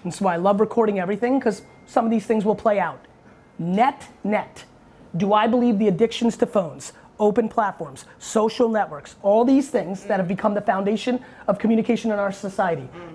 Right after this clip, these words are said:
do I believe that that is better than allowing Rupert Murdoch, Red Summerstone, and four other men in their seventies to control all the thoughts we think through media and their editing? Yes, I do. Do I think that sexism and racism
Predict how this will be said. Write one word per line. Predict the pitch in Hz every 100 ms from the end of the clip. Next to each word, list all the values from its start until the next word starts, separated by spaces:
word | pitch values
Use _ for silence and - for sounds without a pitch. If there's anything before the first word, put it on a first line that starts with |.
| -
do | 214 185
I | 190 262
believe | 320 285 202 160
that | 175 202
that | 190
is | 240 214
better | 180 226 170 139 - - - -
than | 214
allowing | 208 202 208 214 202 190 185
Rupert | 196 247 269
Murdoch, | 226 220 202 170 160
Red | 170 175 208 220 240 - -
Summerstone, | - 220 208 196 175 175
and | 185 180
four | - 254 294
other | 254 240 254
men | 220 185 156 247 - - - -
in | 214
their | 226
seventies | 226 240 208 196 180
to | -
control | 220 190 214 202 -
all | 208 247
the | 277
thoughts | - 226 196 -
we | 208
think | 202 214 180 160 - -
through | 208 208
media | 220 240 285 311 311 -
and | 202
their | 208 220
editing? | 214 254 311 311 -
Yes, | 165 190 185
I | 196 180
do. | 143 131 - _ _ -
Do | 208
I | 202 220
think | 226 226 -
that | 202 175
sexism | - 214 - 220 220 226 233 - -
and | 170
racism | 196 208 240 220 226 233